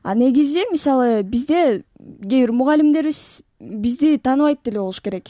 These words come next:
Биздики баардыгы электрондук вариантта болот. Балл коюу системасы ошолор, анан, э, сынактарыбыздын дээрлик жүз пайызы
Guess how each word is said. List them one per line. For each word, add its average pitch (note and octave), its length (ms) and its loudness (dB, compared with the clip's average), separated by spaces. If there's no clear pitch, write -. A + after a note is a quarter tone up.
Биздики A3+ 340 -2
баардыгы A3+ 540 2
электрондук A#3+ 680 0
вариантта A3 400 -2
болот. B3 300 0
Балл A#3+ 240 2
коюу A#3 200 2
системасы A3 640 -4
ошолор, G#3+ 360 0
анан, G#3+ 380 -4
э, G3 100 -2
сынактарыбыздын B3 800 0
дээрлик A3 300 0
жүз A3+ 260 -4
пайызы A3 480 0